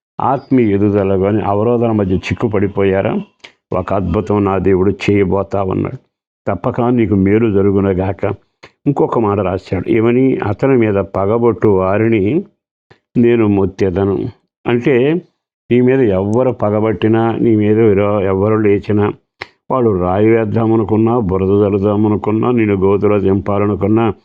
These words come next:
నీవేమి కంగారు పడనక్కర్లేదు. ఆయన నీ పక్షాన నిలబడి, మరొక మాట చెప్పనా? "నా విశ్వాసత, నా కృప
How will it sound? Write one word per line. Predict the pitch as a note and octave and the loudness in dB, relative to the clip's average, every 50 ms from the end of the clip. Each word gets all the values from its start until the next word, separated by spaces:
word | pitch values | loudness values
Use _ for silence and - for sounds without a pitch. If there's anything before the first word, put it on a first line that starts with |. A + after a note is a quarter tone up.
| _ _ _ _ _ - | _ _ _ _ _ 0
నీవేమి | G#2+ G#2+ A2 A#2 C3 C3+ D3 C#3 | 0 2 2 2 2 2 0 0
కంగారు | - A2 G#2 A2+ A#2+ C3 C3+ | -2 -2 0 0 0 0 0
పడనక్కర్లేదు. | B2 A2 G#2 G#2+ G2+ G#2 F#2+ - - F#2+ F#2+ F#2 F#2 F2+ - - - | 0 -2 -2 -2 -2 -2 -2 -2 -2 -2 0 0 0 -2 -2 -2 -2
ఆయన | G2+ G#2+ A#2 A#2 | -2 0 0 0
నీ | A2 G#2+ G#2 | 2 0 0
పక్షాన | G#2 G2 F#2 F2 - - - A#2 A2+ | 0 -2 -6 -6 -4 -4 -4 -2 -2
నిలబడి, | G#2+ F#2+ F#2 F#2 G#2 G2 G#2+ A2 C3 D#3 F3+ F#3 F#3 - _ _ _ _ _ - _ _ _ _ _ _ _ _ - | 0 -2 -2 -2 0 0 0 0 2 2 0 0 -2 -6 _ _ _ _ _ -20 _ _ _ _ _ _ _ _ -4
మరొక | F2+ F#2+ F#2+ - - | -4 -4 -2 -2 -2
మాట | G2+ G2 G2+ G#2 | -2 0 0 0
చెప్పనా? | A2+ G#2+ G#2+ G2 - - G#2 A2+ B2 C#3+ E3+ E3+ F3 D3+ - _ _ - | 2 2 0 0 0 -2 -2 0 0 0 -2 -4 -4 -6 -8 _ _ -2
"నా | G2+ G2 F#2 F#2+ G#2 G2+ | 0 0 0 0 -2 -2
విశ్వాసత, | F2+ - F#2 F#2+ F#2 - - A#2 A#2 A#2 A2 - - G2 - - | -2 0 0 -2 -2 -2 -2 -2 0 0 -2 -2 -4 -6 -4 -2
నా | C3 C3 C#3 C3+ A#2+ G2+ F#2+ F#2 F#2 G#2 B2+ | -2 -2 0 0 0 0 0 0 0 0 -2
కృప | C3+ - B2+ G2+ F#2 - - | 0 0 -2 -2 0 -2 -4